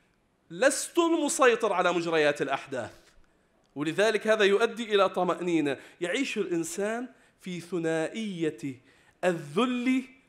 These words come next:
وفقد الدالة لقصوره وتقصيره. تقول لي: "هذا بيأس." لا، مع تمام الرجاء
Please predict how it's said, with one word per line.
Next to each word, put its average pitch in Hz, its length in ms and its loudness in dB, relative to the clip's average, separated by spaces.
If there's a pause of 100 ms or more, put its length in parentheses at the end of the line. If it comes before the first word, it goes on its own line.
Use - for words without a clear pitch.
(140)
وفقد 151 480 -2
الدالة 180 760 0
لقصوره 160 840 -2
وتقصيره. 262 880 0 (840)
تقول 147 140 -8
لي: 147 120 -6
"هذا 147 180 -2
بيأس." 160 500 -6
لا، - 140 -6
مع 156 200 -10
تمام 190 580 -2
الرجاء 185 800 0